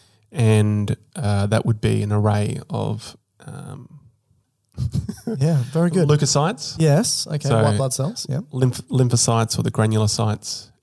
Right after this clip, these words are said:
Speaker 1: and, yeah, the ones that coordinate activities with them.
Speaker 2: And don't th-,
Speaker 1: But
Speaker 2: don't forget lymphatic tissues as well.
Speaker 1: Oh, yeah.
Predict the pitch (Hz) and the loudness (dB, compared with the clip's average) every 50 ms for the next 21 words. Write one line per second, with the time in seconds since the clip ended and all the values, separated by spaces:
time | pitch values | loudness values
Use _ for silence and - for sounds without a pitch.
0 | _ _ _ _ _ - 123 110 107 104 104 104 101 - - - _ _ _ _ | _ _ _ _ _ 0 2 2 4 4 2 0 -2 -6 -8 -14 _ _ _ _
1 | _ _ - 123 - - - - _ - 120 110 107 104 - 113 107 107 107 104 | _ _ -20 -20 -20 -20 -20 -20 _ -8 -6 -4 -4 -2 -2 -2 -2 -2 -2 -4
2 | 104 110 104 - _ _ _ _ _ _ _ _ - - 120 117 110 107 104 101 | -4 -6 -8 -10 _ _ _ _ _ _ _ _ -10 -6 -4 -4 -2 -2 -4 -4
3 | - - _ _ _ _ _ _ _ _ _ _ _ _ _ - 120 - - - | -6 -8 _ _ _ _ _ _ _ _ _ _ _ _ _ -6 -6 -4 -4 -4
4 | 104 107 107 104 110 113 104 107 104 113 - _ - 147 139 175 190 180 190 190 | -4 -2 -2 -2 -2 -4 -4 -6 -8 -10 -12 _ -2 0 2 2 2 0 0 -2
5 | 208 170 143 185 180 190 - 185 180 175 175 165 147 151 143 - - 160 151 147 | -2 -2 0 -2 -2 -2 0 0 0 0 0 0 0 0 0 0 0 0 0 0
6 | 143 - - - - 170 165 - - 135 127 123 117 117 120 110 113 139 143 127 | -2 -6 -6 -4 -2 -2 -2 -2 -2 -2 -2 -2 -2 -2 -2 0 2 2 0 0
7 | 110 - - - - - - 107 101 101 104 | -2 -6 -12 -18 -20 -20 -16 -14 -14 -14 -14